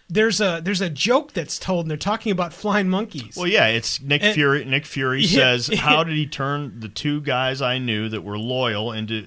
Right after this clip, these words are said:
Speaker 2: their personal flying monkeys?"
Speaker 1: Yeah.
Speaker 2: Well
Speaker 1: And, and without a beat, Cap goes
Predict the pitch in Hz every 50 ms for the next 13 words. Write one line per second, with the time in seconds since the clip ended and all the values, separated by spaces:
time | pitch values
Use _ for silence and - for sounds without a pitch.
0 | - 98 107 110 104 101 - - 123 117 - - 123 117 - - - 117 101 104
1 | 110 113 120 135 170 220 240 - 208 90 165 - - - _ _ - - 226 233
2 | 185 131 - - - 110 113 233 233 247 240 240 240 233 208 220 233 269 302 254
3 | 208 190 311 330 311 202 180 - - - - 240 220 - 226 208 190 -